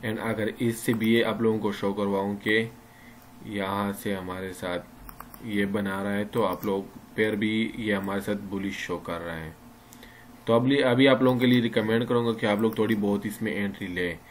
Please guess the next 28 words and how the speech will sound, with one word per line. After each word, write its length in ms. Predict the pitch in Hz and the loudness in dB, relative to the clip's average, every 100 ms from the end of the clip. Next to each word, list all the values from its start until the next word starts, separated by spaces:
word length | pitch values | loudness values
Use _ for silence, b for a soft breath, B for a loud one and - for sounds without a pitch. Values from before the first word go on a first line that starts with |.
| B B B B - | B B B B -2
अगर 220 | 113 120 | 2 4
market 400 | 120 127 139 113 | 4 4 2 6
पेयर 160 | 131 | 8
डम 200 | 127 123 | 8 6
में 160 | 123 123 | 4 4
आ 120 | 117 | 4
जाता 260 | 117 117 117 | 4 4 4
है 80 | 113 | 4
तो 140 | 120 | 2
आप 280 | 113 110 110 | 0 0 0
लोग 180 | 104 - | 0 2
फिर 200 | 110 107 | 2 2
भी 240 | 117 127 | 2 2
entry 400 | 113 101 98 107 | 0 -2 -4 -2
ले 360 | 104 95 98 101 | -2 0 0 0
सकते 360 | 101 101 - | -4 -12 -8
हो। 340 | 92 90 95 80 - - B B B B - - | -6 -2 -2 -2 -10 -18 B B B B -10 2
तो 60 | |
यहाँ 140 | 113 113 | 4 6
पर 120 | 120 | 4
अगर 180 | 107 107 | 2 2
मैं 200 | 110 107 | 2 2
बात 200 | 110 107 | 2 2
करूँ 280 | 117 110 | 2 2
तो 140 | 107 113 | 2 0
यहाँ 400 | 110 98 98 104 | 2 0 -2 -4
से 160 | 104 | -4
भी 380 | 95 104 107 117 | -2 0 0 -2